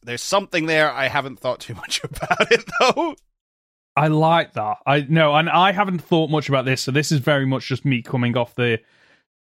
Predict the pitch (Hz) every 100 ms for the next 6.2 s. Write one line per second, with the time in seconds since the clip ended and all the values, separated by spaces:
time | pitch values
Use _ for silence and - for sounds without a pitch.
0 | _ 143 131 127 120 - - 143 151 -
1 | 143 - 147 131 123 113 110 117 190 185
2 | 185 175 165 180 202 240 247 226 202 175
3 | 180 185 147 151 - 165 151 143 143 147
4 | 131 131 131 131 135 127 131 127 123 120
5 | 120 127 120 117 127 120 117 120 117 -
6 | 135 127